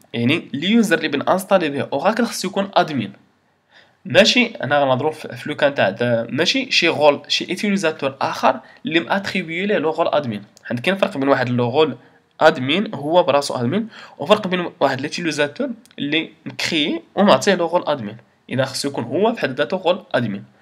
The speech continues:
الوغ، ثم انا كاين واحد لا نوت غنهضرو عليها في لا بارتي براتيك. اذا اوراكل هادو هما لي بري ريكي كاملين نتاع اوراكل. اذا سي سامبل، و اوراكل دير واحد لو بروغرام،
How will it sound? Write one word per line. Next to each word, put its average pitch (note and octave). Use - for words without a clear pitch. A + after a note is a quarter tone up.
الوغ، F#3+
ثم A#3+
انا G3+
كاين G3
واحد D3+
لا C#3
نوت A3
غنهضرو C#3+
عليها D3
في C3+
لا C#3
بارتي C3
براتيك. -
اذا F#3+
اوراكل G3+
هادو D#3
هما D#3
لي D4
بري -
ريكي E3+
كاملين A2+
نتاع D#3+
اوراكل. A2
اذا D3+
سي C#3+
سامبل، G#3+
و D#3
اوراكل B3+
دير G3+
واحد D#3+
لو D#3+
بروغرام، F#3+